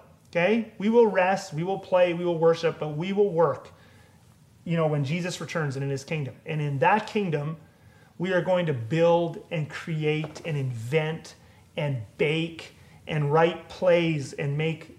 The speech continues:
uh, movies and tell jokes and, and, you know, invent new games and competitions and all these things we're gonna do, uh, because that's all part of being human and the way we reflect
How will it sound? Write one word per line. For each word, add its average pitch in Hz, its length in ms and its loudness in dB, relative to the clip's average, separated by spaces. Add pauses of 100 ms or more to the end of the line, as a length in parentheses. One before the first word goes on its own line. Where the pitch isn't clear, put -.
(160)
uh, 151 300 -4
movies 170 680 0
and 147 180 -2
tell 196 260 4
jokes 160 680 2
and, 151 340 -2 (420)
and, 160 560 0
you 185 220 2
know, 156 320 2
invent 202 460 4
new 214 260 8
games 175 600 0
and 156 140 -2
competitions 220 880 2
and 147 80 -2
all 208 140 6
these 233 200 0
things 156 180 -4
we're 156 100 -8
gonna 190 160 -4
do, 196 460 -4 (500)
uh, 170 120 2
because 208 280 2
that's 254 180 6
all 262 120 8
part 247 240 4
of 185 120 2
being 220 200 2
human 175 420 0
and 143 100 -4
the 143 40 -4
way 180 320 0
we 170 220 -4
reflect 175 640 -4